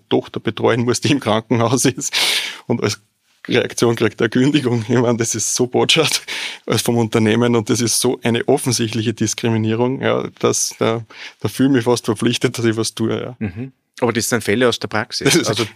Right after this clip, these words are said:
Speaker 1: na, die, die,
Speaker 2: Diskriminierung
Speaker 1: das,
Speaker 2: ist,
Speaker 1: das
Speaker 2: ist an der Tagesordnung.
Speaker 1: Das heißt, es ist nicht an der Tagesordnung, das ist Daily Business. Also es kommt auf die Branche drauf an und auf die Awareness. Aber ich meine, die Highlights als in der Vertretung, ich habe zum Beispiel einmal einen Arbeitgeber gehabt,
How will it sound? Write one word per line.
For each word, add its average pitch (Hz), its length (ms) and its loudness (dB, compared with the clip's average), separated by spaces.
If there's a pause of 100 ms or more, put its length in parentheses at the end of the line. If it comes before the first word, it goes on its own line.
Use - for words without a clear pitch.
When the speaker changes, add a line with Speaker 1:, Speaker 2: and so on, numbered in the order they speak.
Speaker 1:
na, 120 100 2
die, 117 60 2
die, - 40 2
Speaker 2:
Diskriminierung 131 800 2
Speaker 1:
das, - 100 -2
Speaker 2:
ist, - 440 -2 (140)
Speaker 1:
das 131 100 4 (160)
Speaker 2:
ist - 60 -12 (100)
an 120 140 -2
der 127 140 0
Tagesordnung. 98 720 -2
Speaker 1:
Das 87 100 0
heißt, 120 140 2
es 131 120 0
ist 139 80 -2
nicht 123 160 4
an 117 80 2
der 117 100 2
Tagesordnung, 117 680 2
das 113 160 -2
ist 117 200 -2
Daily 117 180 2
Business. 120 480 -2
Also 117 140 0
es 113 100 -2
kommt 120 180 0
auf 120 120 -2
die 113 100 0
Branche 110 360 -2
drauf 135 220 -2
an 123 220 2
und 117 180 -4
auf 113 120 -4
die 110 160 -4
Awareness. 113 440 0 (380)
Aber 113 240 0
ich 113 60 0
meine, 110 180 0
die 107 160 0
Highlights 127 420 0
als 107 220 -4
in 113 160 -2
der 107 80 -2
Vertretung, 117 460 0
ich 107 60 2
habe 104 100 -4
zum - 100 -4
Beispiel 113 300 0
einmal 113 240 0
einen 113 120 -2
Arbeitgeber 123 460 0
gehabt, 131 240 -4